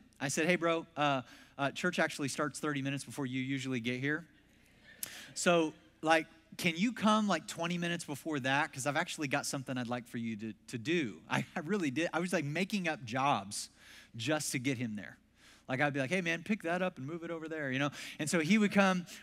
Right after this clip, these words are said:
early to do that, and then he would stay late, and then we would go to lunch, and then he kinda came over and kinda joined our men's group, and then we, like, went on a hiking trip, and we brought him.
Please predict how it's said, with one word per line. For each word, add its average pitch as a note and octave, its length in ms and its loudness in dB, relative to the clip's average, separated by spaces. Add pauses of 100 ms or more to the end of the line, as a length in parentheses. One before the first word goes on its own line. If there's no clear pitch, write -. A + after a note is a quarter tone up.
early F#3+ 360 4
to F3+ 120 0
do F3 180 0
that, F3 260 8
and D3 80 -4
then E3 80 -2
he F#3+ 80 0
would F3+ 120 -2
stay F#3 240 2
late, E3 680 2
and D3+ 120 -4
then F#3 120 0
we G3 100 2
would D#3 220 0
go E3+ 100 4
to D#3+ 100 0
lunch, F3+ 520 -2
and D3+ 120 -4
then F#3 120 0
he F#3 100 2
kinda E3+ 360 0
came F#3 260 0
over F#3 340 2
and C#3+ 240 -2
kinda F3 180 0
joined E3+ 380 0
our D3+ 100 4
men's E3+ 360 -2
group, F#3 400 2
and C#3 100 -2
then D3+ 80 -2
we, F3+ 140 -2
like, E3 260 2
went F#3+ 140 0
on F3+ 100 0
a D#3 60 0
hiking F3+ 340 -2
trip, F#3 320 0
and D3+ 100 -4
we C#3 100 -2
brought F#3 280 4
him. F#3 140 0